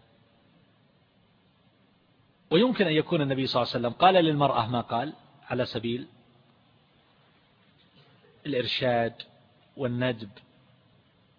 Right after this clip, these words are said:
وأن هذه الأحاديث تدل على أن ذلك لا يلزم الإنسان، لم يأمر به آخرين. آه،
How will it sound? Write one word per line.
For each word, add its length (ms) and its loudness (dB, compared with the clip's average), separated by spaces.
وأن 220 0
هذه 240 2
الأحاديث 480 -4
تدل 300 0
على 240 0
أن 100 -4
ذلك 480 -2
لا 120 2
يلزم 440 0
الإنسان، 460 -8
لم 140 -2
يأمر 300 -2
به 280 -6
آخرين. 460 -2
آه، 500 -6